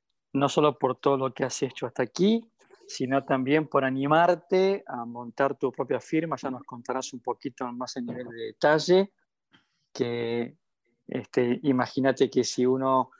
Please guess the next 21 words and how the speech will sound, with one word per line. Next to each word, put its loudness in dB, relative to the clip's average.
asume -2
riesgos 0
cuando 0
uno -2
lo 2
hace 0
en -4
su -2
propio 2
país, 2
cuánto 0
más -6
riesgoso -4
es -4
hacerlo -4
en -10
un -14
país -2
extranjero. 0
Así -2
que 4